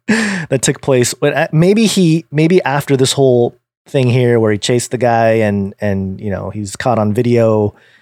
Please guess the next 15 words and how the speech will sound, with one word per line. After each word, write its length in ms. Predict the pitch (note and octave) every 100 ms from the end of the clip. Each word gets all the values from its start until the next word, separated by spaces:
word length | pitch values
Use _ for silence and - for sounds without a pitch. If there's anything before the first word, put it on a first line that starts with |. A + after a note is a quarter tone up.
| _ _ _
uh, 540 | A2 G#2 F#2+ F#2 G2+ - _ _ _
threatening 500 | - C3 B2+ B2+ A#2+
a 40 | A#2
guy, 420 | A#2+ A#2+ A2+ A2+
breaking 340 | G2+ A#2 A2+ A2+
his 120 | G#2
glasses 580 | A#2 G#2+ G#2 - G#2+ F#2+
and 120 | G2+
taking 200 | A2 A2
away 120 | G#2 G#2
his 120 | -
phone 380 | - A2 G#2 G2+
and, 240 | G2 G2+
and 140 | A2+ A#2
basically 640 | F3+ F3 D3+ C#3 B2+ A2+